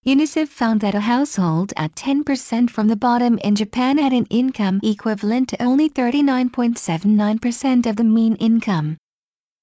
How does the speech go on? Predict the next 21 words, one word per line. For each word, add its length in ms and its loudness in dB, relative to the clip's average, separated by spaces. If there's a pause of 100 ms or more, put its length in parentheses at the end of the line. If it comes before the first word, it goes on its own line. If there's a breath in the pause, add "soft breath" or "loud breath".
(640)
The 120 2
U 240 2
S 240 -2
figure 320 0
was 220 -2
forty-one 640 0
point 260 -2
one 220 0
five 340 -2
percent, 640 -4 (540)
while 200 0
for 200 -4
South 400 -4
Korea 340 0
it 220 -4
was 200 -4
fifty-four 680 -2
point 340 -2
two 180 -2
six 320 -10
percent. 640 -2